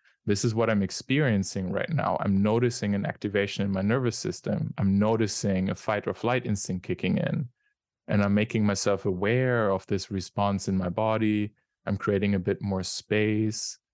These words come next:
I'm regulating myself into presence to have full access to my human cognitive potential. And then I'm gonna take a look around and see what the situation actually is. Then I'm gonna engage in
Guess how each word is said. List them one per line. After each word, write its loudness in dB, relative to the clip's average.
I'm 4
regulating 2
myself -2
into -4
presence 0
to -2
have -2
full 0
access -6
to -2
my 2
human 0
cognitive -6
potential. 0
And 2
then 0
I'm 0
gonna 0
take -4
a 2
look -2
around 0
and 0
see -2
what -2
the -4
situation -2
actually 0
is. -4
Then 0
I'm 0
gonna -2
engage 0
in -2